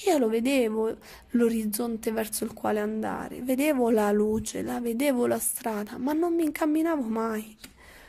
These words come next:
O forse all'inizio ho anche tentato, ma poi ho abbandonato.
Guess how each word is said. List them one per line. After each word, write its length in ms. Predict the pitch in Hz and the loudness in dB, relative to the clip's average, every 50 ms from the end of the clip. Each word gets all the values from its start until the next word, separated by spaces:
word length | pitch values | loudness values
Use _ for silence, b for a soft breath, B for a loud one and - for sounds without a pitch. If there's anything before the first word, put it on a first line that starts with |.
| B B B B B - | B B B B B -4
O 40 | 330 | -4
forse 340 | 311 - 381 370 359 - - | -2 2 2 2 2 2 0
all'inizio 480 | 254 254 285 302 330 330 330 - - 233 | 2 2 2 2 2 0 0 -2 -2 0
ho 40 | |
anche 220 | 247 262 262 - 262 | 0 0 0 -2 -4
tentato, 480 | 269 294 285 277 - 330 320 302 - | -2 0 -2 0 2 0 0 0 0
ma 160 | 240 233 233 240 | -2 -2 -2 -2
poi 220 | - 302 294 269 | 0 0 0 2
ho 100 | 254 262 | 2 0
abbandonato. 880 | 262 233 220 226 226 226 220 220 220 220 226 226 220 214 - - - | 0 0 -2 -2 -4 -4 -4 -4 -4 -2 -2 -4 -4 -6 -10 -16 -20